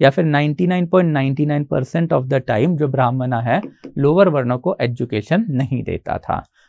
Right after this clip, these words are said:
तो this was the traditional educational system of the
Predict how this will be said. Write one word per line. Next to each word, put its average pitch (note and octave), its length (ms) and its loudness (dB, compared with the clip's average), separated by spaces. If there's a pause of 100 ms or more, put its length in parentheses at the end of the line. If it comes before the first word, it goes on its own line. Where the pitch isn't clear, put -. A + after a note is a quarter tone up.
तो C#3 80 -2
this C#3 220 0
was F3 160 4
the G#3+ 180 4 (180)
traditional F#3 460 2 (200)
educational E3 680 0
system D3+ 300 -4
of C#3+ 120 -2
the C#3+ 160 -2